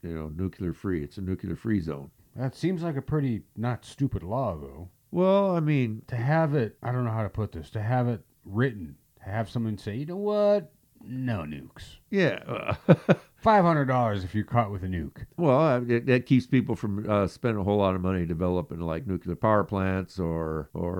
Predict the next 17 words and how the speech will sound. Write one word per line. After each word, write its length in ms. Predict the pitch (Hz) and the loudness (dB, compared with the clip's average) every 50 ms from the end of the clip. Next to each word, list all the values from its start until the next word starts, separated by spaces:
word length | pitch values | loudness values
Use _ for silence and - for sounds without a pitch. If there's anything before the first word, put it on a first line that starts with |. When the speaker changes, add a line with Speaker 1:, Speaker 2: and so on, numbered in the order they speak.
| 95 | -4
Speaker 1:
or 200 | - 110 104 104 | -2 0 0 2
a 60 | 98 98 | 2 2
nuclear 360 | 98 107 107 - 110 98 98 | 2 0 0 2 2 2 4
weapons 360 | 95 101 107 - 107 92 - | 4 4 2 2 -2 -6 -4
factory. 580 | - 110 95 92 90 - 104 98 92 92 92 95 | 0 0 2 2 0 0 0 0 0 0 0 -2
You 80 | 92 | -2
know, 160 | 90 87 90 | -4 -4 -2
there's 400 | 92 95 98 95 82 - - - _ _ _ - | 0 0 0 0 -2 -6 -14 -20 _ _ _ -6
the 220 | - 85 85 85 87 | -4 -4 -2 -2 -2
Rocky 300 | 90 95 95 85 - 92 | -2 -2 -2 -2 -4 -8
Flats 400 | - - 107 104 107 104 - - | -6 -2 0 0 0 0 -2 -4
in 180 | 98 87 85 | -8 -6 -4
Boulder, 240 | 82 98 98 92 90 | -2 0 0 0 0
Colorado. 760 | 87 - 101 95 92 90 90 98 107 117 117 107 95 87 85 | -2 0 0 2 2 2 2 4 4 4 4 4 2 2 0
You 100 | 87 87 | 0 -2
know, 140 | 82 82 85 | -2 -2 -2
they 160 | 90 92 92 | 0 -2 -2